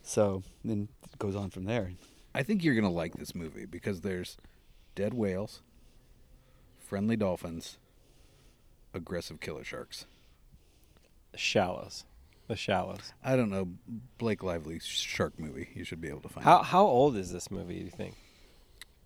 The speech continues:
Speaker 3: I, I don't know.
Speaker 2: A few years. f-, I don't know.
Speaker 3: If
Speaker 2: Check,
Speaker 3: I only had
Speaker 2: check
Speaker 3: a
Speaker 2: the,
Speaker 3: way to figure
Speaker 2: check
Speaker 3: this out.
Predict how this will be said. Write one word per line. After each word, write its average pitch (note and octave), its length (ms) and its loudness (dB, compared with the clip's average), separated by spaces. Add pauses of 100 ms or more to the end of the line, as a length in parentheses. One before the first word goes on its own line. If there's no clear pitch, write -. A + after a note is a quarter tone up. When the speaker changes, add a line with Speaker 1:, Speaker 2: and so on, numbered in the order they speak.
(1400)
Speaker 3:
I, - 80 -6 (180)
I G#2+ 60 -8
don't G2+ 160 -4
know. F#2+ 100 -4
Speaker 2:
A F2+ 40 -6
few A#2+ 680 2
years. B2+ 400 0 (180)
f-, - 80 -12
I A2 60 -4
don't G#2+ 120 0
know. G#2 220 -2 (300)
Speaker 3:
If G2 80 -14
Speaker 2:
Check, G#2+ 180 -4
Speaker 3:
I - 20 -8
only G#2+ 200 -2
had F#2+ 60 -4 (100)
Speaker 2:
check - 20 -6
Speaker 3:
a F2+ 80 -8
Speaker 2:
the, F2 60 -4
Speaker 3:
way G2 80 -2
to - 140 -10
figure - 280 -12
Speaker 2:
check - 160 -4
Speaker 3:
this - 100 -18
out. - 80 -18